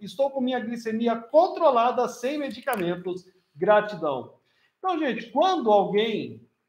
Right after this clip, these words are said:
falar pra você o seguinte, que o que a gente tá falando é bobagem, que eu não sou médico, isso e aquilo, basta ler os comentários embaixo de quem acompanha o canal e aplica o que está acompanhando,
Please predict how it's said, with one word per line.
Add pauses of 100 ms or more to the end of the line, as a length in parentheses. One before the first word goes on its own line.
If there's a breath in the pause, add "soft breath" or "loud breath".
falar
pra
você
o
seguinte,
que
o
que
a
gente
tá
falando
é
bobagem,
que
eu
não
sou
médico,
isso
e
aquilo, (800)
basta
ler
os
comentários
embaixo
de
quem
acompanha
o
canal
e
aplica
o
que
está
acompanhando,